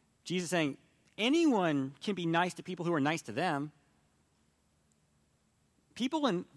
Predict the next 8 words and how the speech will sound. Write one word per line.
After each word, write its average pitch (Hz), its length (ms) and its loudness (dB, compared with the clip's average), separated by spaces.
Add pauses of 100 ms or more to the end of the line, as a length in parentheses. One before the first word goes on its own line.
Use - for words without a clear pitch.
(280)
false 240 280 2
kingdoms 226 720 -2 (920)
can 190 120 -2
be 180 60 2
nice 170 240 0
to - 60 -10
their 139 120 -2
buddies. 120 500 -4